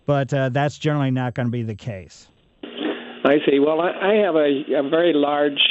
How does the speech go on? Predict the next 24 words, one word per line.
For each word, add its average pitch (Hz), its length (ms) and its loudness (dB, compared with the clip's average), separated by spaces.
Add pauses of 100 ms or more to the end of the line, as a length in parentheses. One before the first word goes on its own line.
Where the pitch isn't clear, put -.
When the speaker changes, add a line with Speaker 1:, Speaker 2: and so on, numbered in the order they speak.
Speaker 2:
uh, 127 760 0
I 127 100 0
don't 131 140 0
know, 123 160 0
maybe 131 260 2
it's 127 180 -2
about, 127 380 0 (140)
uh, 123 320 2
eight 139 180 2 (160)
foot, 139 240 2 (100)
uh, 139 360 2 (360)
in 139 120 2
diameter, 135 760 0
or 123 140 -4
not 131 240 0 (180)
really 127 440 0 (280)
a 127 120 -4 (120)
circle, 139 380 2
but, 123 160 2 (160)
uh, 117 500 -2
of 131 80 0 (140)
growth. 139 280 4 (680)
At 135 160 -2
this 143 140 2